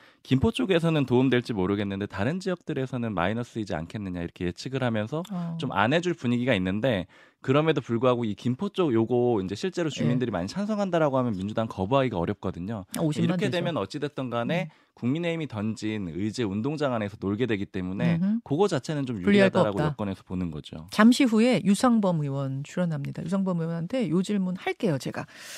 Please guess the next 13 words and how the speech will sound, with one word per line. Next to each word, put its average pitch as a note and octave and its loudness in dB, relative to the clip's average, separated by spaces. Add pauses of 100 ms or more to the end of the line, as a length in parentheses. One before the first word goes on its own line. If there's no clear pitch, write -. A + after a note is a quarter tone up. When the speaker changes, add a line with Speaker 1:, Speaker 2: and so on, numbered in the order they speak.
(140)
Speaker 2:
다음으로 A3 6
가죠. A#3+ 2 (520)
Speaker 1:
험지 F#3 6
출마, E3 6
갑론을박. A#2 6 (320)
Speaker 2:
인요한 F#4+ 2
혁신위가 C4+ 2
던진 F3+ 4
안, F3 4 (420)
영남 D4+ 8
스타들 A#3+ 4
험지로 E4+ 2
출마하라. F#3 4